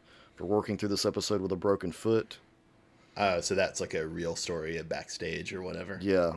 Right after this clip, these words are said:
Speaker 1: like, legit, she, like, had her foot broke, but instead of them just, like, writing her off and letting somebody else handle, like, you know, fill in or whatever. It was also s-, fun to see her involved actually in a plot that doesn't include telepaths and her Jewish heritage, so props to them for that.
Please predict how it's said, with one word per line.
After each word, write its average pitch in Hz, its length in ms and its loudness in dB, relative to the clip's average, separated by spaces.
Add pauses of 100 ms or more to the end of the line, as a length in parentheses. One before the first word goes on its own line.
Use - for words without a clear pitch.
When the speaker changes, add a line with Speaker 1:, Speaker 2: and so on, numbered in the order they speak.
Speaker 1:
like, - 160 -2
legit, 95 400 0
she, 95 120 -2
like, 95 220 2
had 95 160 -2
her 87 60 2
foot - 260 -6
broke, 87 260 0
but 87 140 -4 (120)
instead 95 260 -2
of 85 80 -6
them 95 120 0
just, 90 180 -4
like, 85 120 2
writing 87 300 2
her 85 140 0
off 87 200 2
and - 80 -8
letting - 160 -6
somebody 85 240 -4
else 87 180 0
handle, 78 480 -4
like, 78 140 -6 (160)
you 82 60 -6
know, 78 140 -4 (260)
fill 87 240 -2
in 87 80 -2
or 85 60 -2
whatever. 80 360 -2 (1000)
It - 60 -8
was 101 120 2
also 120 200 8
s-, - 140 2
fun 113 160 2
to 98 60 4
see 98 160 2
her 92 160 2
involved 90 340 4
actually 87 260 2
in 90 60 -2
a - 40 -4
plot 95 340 2
that 87 60 -8
doesn't 90 220 -2
include 85 280 -6
telepaths 95 640 0
and 85 100 -6
her 87 60 -6
Jewish 85 360 -4
heritage, 82 500 -2
so 87 140 -8 (840)
props - 300 0
to - 60 -10
them 80 240 -6
for - 120 -10
that. - 200 -4